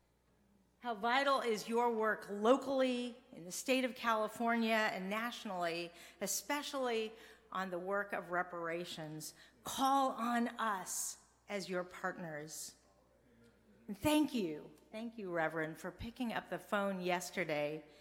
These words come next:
and calling Jonathan and me as the hostage situation unfolded. It,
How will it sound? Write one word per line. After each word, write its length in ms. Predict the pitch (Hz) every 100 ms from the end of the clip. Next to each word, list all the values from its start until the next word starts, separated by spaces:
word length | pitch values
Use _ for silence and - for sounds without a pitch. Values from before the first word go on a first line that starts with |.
| - - -
and 160 | 180 -
calling 600 | - 262 254 208 180 180
Jonathan 520 | 214 196 202 202 180
and 180 | 170 175
me 460 | 196 170 151 156 - - _ _ _ _ _
as 140 | 202 180
the 80 | 190
hostage 500 | 214 208 - 180 175
situation 640 | 202 190 190 180 175 190 175
unfolded. 640 | 170 165 175 165 160 156 156 - - _
It, 140 | 208